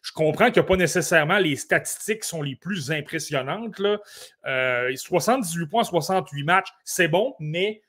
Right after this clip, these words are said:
on va vous nommer des espoirs, euh, dans, ce soir, là, qui ont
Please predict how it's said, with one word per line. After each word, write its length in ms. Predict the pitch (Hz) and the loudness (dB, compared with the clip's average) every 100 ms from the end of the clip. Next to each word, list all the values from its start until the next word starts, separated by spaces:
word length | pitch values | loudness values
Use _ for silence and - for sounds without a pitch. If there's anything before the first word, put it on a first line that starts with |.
| _ - | _ -6
on 100 | 151 | 2
va 120 | 202 | 2
vous 140 | 170 | 2
nommer 280 | 180 175 214 | 0 0 0
des 240 | 190 147 | -2 -2
espoirs, 540 | 147 - 156 170 208 165 | -2 -4 0 2 2 0
euh, 200 | 135 131 | -2 -2
dans, 400 | 139 135 123 143 | -2 -4 -6 -8
ce 160 | - 143 | -10 -10
soir, 320 | - 151 175 | -6 -4 -2
là, 100 | 151 | -4
qui 100 | 143 | -8
ont 140 | 120 | -14